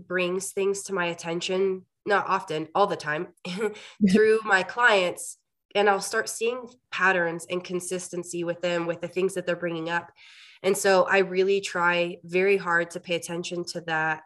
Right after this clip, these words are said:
Speaker 1: to the themes that are showing up within that week. That usually leads to what I do talk about on my podcast. And so I really appreciate that question because I think,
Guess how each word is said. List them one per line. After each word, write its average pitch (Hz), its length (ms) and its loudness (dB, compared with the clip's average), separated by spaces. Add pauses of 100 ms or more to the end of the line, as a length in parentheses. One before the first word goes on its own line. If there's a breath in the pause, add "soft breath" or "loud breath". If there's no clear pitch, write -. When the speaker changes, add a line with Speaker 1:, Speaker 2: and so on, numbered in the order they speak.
(120)
Speaker 1:
to 185 120 -4
the 175 80 -2
themes 175 500 -6
that 240 100 -6
are 240 100 -6
showing 240 340 -4
up 240 160 -4
within 180 260 -2
that 170 200 -2
week. 254 320 -8 (500 soft breath)
That 196 260 4
usually 208 360 2
leads 190 280 0
to 165 120 -4
what 160 140 -2
I 160 100 -2
do 175 200 -4
talk 214 280 -4
about 208 180 0
on 202 60 -2
my 202 100 0
podcast. 196 540 -2 (500 soft breath)
And 190 100 -2
so 190 400 4
I 196 80 2
really 196 300 4
appreciate 185 420 -2
that 170 140 -8
question 180 320 -4
because 156 260 -6
I 160 80 -4
think, 170 320 -10